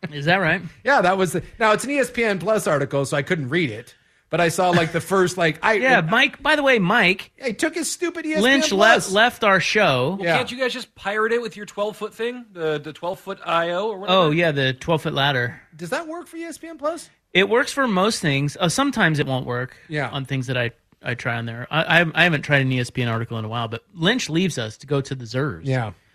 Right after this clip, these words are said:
Speaker 1: And he takes his E S P N, uh, Plus
Speaker 2: Freaking
Speaker 1: subscription with him.
Speaker 2: Mike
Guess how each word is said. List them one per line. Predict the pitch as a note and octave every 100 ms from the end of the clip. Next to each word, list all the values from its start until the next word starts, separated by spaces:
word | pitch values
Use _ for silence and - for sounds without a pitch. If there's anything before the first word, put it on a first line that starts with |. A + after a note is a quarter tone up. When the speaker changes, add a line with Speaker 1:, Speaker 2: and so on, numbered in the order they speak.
| _ -
Speaker 1:
And | F3
he | F3+
takes | - A#3+ A#3
his | A3+ D#3+
E | G3
S | G#3 -
P | - G3+
N, | G3+ F#3+
uh, | F#3 F#3 F#3 E3+
Plus | F#3+ A3+ A3
Speaker 2:
Freaking | C4 C#4 - C4+ C#4 C#4
Speaker 1:
subscription | - D#3+ - G3 -
with | G#3 E3+
him. |
Speaker 2:
Mike | E3+ E3 D#3+ -